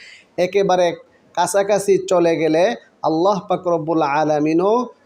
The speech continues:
চূড়ান্ত পর্যায়ের কৌশল অবলম্বন করেছেন। সেই কৌশলটা কি এখানে উল্লেখ করবেন। স্মরণ করুন ওই সময়ের কথা যখন আল্লাহ পাক রব্বুল আলামিন বললেন, "ইয়া ঈসা, হে ঈসা, ইন্নী মুতাওয়াফিকা, নিশ্চয় আমি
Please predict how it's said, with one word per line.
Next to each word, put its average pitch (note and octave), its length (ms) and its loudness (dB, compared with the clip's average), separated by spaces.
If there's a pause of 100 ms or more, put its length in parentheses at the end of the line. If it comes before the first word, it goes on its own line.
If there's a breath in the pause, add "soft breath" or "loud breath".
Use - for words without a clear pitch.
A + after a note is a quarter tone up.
চূড়ান্ত E3 540 0
পর্যায়ের C#3 520 -2
কৌশল D3 480 -2
অবলম্বন C#3 540 -2
করেছেন। A2+ 420 -6
সেই C#3+ 240 -4
কৌশলটা D3 640 -2
কি F#3+ 240 0
এখানে B2+ 260 -4
উল্লেখ A#2+ 240 -4
করবেন। G2+ 320 -6 (380 soft breath)
স্মরণ A3+ 280 0
করুন G#3 280 4
ওই G3 140 2
সময়ের F#3 380 2
কথা F3 280 0
যখন E3+ 260 -2
আল্লাহ F3 360 2
পাক F3+ 240 -4
রব্বুল E3+ 260 -2
আলামিন E3 440 0
বললেন, E3+ 380 2 (320 loud breath)
"ইয়া G3 300 4
ঈসা, F3+ 340 2
হে D#3+ 360 0
ঈসা, F3 560 2 (300 loud breath)
ইন্নী F#3 540 4
মুতাওয়াফিকা, F3 1300 2
নিশ্চয় F#3 680 2
আমি D#3 420 0